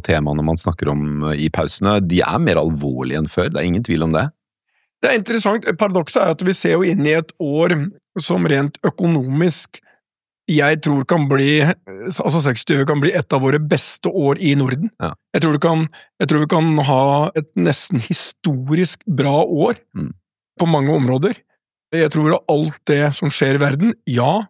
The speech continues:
Speaker 2: det er negativt, men det medfører at mange av de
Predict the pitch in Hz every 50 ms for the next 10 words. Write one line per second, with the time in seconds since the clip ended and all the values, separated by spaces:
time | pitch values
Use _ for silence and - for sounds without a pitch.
0 | _ _ _ 202 147 139 139 143 147 143 131 135 139 143 220 240 - - _ _
1 | _ _ _ _ _ - 156 165 147 135 127 135 143 156 165 160 151 147 143 127
2 | 117 - 147 147 156 165 185 - - - 160 143 143 - _ - 190 156 160 156
3 | 143 131 131 139 - - 147 131 135 135 143 147 147 151 - - - _ _ _
4 | _ _ _ _ _ - 135 135 135